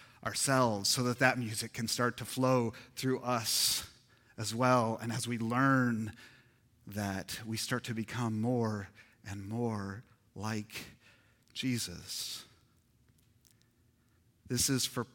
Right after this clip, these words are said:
Paul, what he's trying to get at. For Paul, the Christian message isn't just about knowing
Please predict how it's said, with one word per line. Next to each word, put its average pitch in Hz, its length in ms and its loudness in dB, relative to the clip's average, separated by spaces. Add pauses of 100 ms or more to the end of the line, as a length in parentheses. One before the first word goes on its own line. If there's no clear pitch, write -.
Paul, 117 480 0
what 110 120 -2
he's 117 200 -4
trying 120 320 -4
to 120 100 -4
get 123 200 2
at. 101 360 -6 (840)
For 123 140 -6
Paul, 143 280 6
the 123 100 2
Christian 139 420 2
message 131 400 4
isn't 139 240 2
just 147 260 0
about 117 300 2
knowing 110 560 0